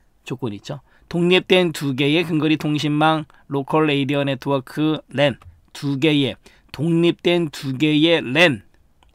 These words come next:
연결, 접속, 다리, 브릿지. 독립된 두 개의 랜. 아셔야 돼요.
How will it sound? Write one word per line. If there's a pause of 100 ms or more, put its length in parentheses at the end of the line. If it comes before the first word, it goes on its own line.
(1000)
연결, (520)
접속, (260)
다리, (560)
브릿지. (360)
독립된
두
개의
랜. (480)
아셔야
돼요.